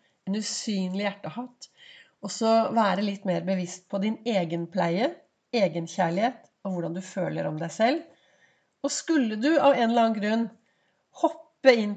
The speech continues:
på sosiale medier de neste dagene, ja, så ta på deg en brille, en sosial mediebrille. Du vet, den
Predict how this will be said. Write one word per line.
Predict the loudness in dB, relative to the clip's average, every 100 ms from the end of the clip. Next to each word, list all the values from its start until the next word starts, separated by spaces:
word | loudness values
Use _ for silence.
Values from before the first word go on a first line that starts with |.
| -8
på |
sosiale | -8 -4 0 0 0
medier | 0 -2 -2 -2
de | -2
neste | -4 -2
dagene, | -2 0 0 0 0 -12 _ _
ja, | -4 -2
så | -2 0
ta | 4 4 4
på | -2
deg | 2 2
en | 2
brille, | -2 -2 0 0 0 -2 -20 _ _ _ -8
en | -4
sosial | -4 -2 2 2 4
mediebrille. | 2 0 -2 0 4 4 2
Du | -2
vet, | -2
den | -2